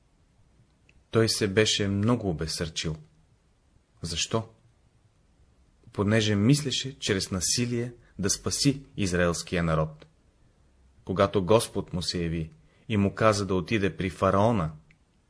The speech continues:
и да му каже да освободи евреите,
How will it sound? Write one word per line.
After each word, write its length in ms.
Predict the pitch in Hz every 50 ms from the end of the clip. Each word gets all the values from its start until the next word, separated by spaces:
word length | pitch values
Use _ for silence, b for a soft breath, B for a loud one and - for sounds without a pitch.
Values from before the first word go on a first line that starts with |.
| _ _ - - - _ -
и 100 | 104 104
да 100 | 92 95
му 200 | 90 87 82 -
каже 440 | - - 107 101 92 90 82 78 78 - - - - _ -
да 120 | 80 78 87
освободи 520 | 85 - - - 92 82 92 92 127 156
евреите, 560 | 160 143 110 92 82 80 78 - - 82 80